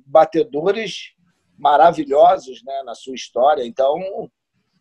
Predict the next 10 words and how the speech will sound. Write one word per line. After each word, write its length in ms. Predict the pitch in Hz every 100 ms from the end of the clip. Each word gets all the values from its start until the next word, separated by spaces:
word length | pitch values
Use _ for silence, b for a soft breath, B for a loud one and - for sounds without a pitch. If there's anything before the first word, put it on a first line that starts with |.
| _ _
ficou 440 | - 143 - 175 185
um 100 | 170
bom 260 | 180 220
tempo, 560 | - 202 185 - - 180
porque 1040 | - - - 156 170 180 196 196 185 170 -
tudo 300 | 202 277 320
é 40 | 185
questão 400 | 190 - 214 208
de 260 | 185 165 147
treinamento. 680 | 185 196 185 139 113 -